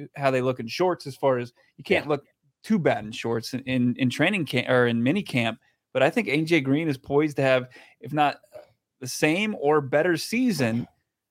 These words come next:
Speaker 1: in twenty twenty-two. So I'll go with A J Green. It's no cap. Rondale Moore is cap as far as most receiving yards. Let's keep this conversation going. Go to, uh,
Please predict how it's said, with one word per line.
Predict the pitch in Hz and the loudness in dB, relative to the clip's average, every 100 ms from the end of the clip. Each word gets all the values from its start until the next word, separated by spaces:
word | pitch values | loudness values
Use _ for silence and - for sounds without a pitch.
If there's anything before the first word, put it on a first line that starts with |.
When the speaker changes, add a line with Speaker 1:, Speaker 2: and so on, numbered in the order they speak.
| _ _ _ _ | _ _ _ _
Speaker 1:
in | - 156 | 0 0
twenty | 147 160 156 | 4 4 4
twenty-two. | 147 175 175 175 269 202 | 2 0 0 0 -2 -2
So | - 139 | -2 2
I'll | 139 165 | 2 2
go | 180 | 0
with | 170 170 135 - | 0 -2 -6 -2
A | 160 185 | -2 2
J | 190 180 | 2 2
Green. | 147 175 226 147 156 - _ _ _ _ _ _ | 0 -2 0 -2 -4 -10 _ _ _ _ _ _
It's | - | -2
no | - 190 | 0 2
cap. | 160 143 | 2 0
Rondale | 131 139 139 | 0 2 2
Moore | 131 135 123 | 2 0 0
is | 123 | -4
cap | - 135 123 | -2 -2 -2
as | 123 | -6
far | - 131 | 2 2
as | 120 120 | 2 0
most | 131 135 - | 0 0 -4
receiving | 120 - 156 151 139 | -10 -4 -2 0 2
yards. | 120 113 113 - - | 2 0 -2 -10 -4
Let's | - 131 | -2 -2
keep | - 190 185 | -2 -4 -2
this | 151 | -2
conversation | - 160 156 135 160 139 135 | 2 2 0 0 0 2 -2
going. | 135 160 160 156 | 0 0 0 0
Go | 143 135 | 0 0
to, | 127 123 | 2 2
uh, | 120 | 0